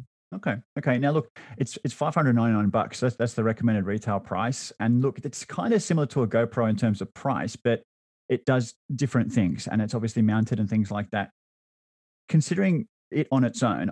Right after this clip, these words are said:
I haven't tested any other dash cam that goes on motorbikes before. At six hundred bucks,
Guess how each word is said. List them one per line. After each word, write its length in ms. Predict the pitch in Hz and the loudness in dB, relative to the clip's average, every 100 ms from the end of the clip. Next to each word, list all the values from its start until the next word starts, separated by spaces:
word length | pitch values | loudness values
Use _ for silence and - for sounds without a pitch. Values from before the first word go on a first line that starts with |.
| 120 | 0
I 120 | 139 | 2
haven't 220 | 156 123 | 2 2
tested 320 | - 120 - | 0 -2 0
any 140 | 120 120 | 2 4
other 140 | 110 | 2
dash 280 | 101 104 104 | 0 -2 -2
cam 200 | - 110 | 2 2
that 100 | 98 | 2
goes 240 | 113 110 | 0 0
on 160 | 110 107 | 0 2
motorbikes 560 | 101 104 101 95 - - | 2 2 -2 -4 -6 -10
before. 400 | 113 101 85 - | -10 -6 -6 -6
At 100 | 120 - - - | -8 -10 -20 -20
six 240 | - 165 - | -8 -6 0
hundred 220 | 143 117 | 0 2
bucks, 480 | 123 117 - - - | 2 0 -4 -12 -14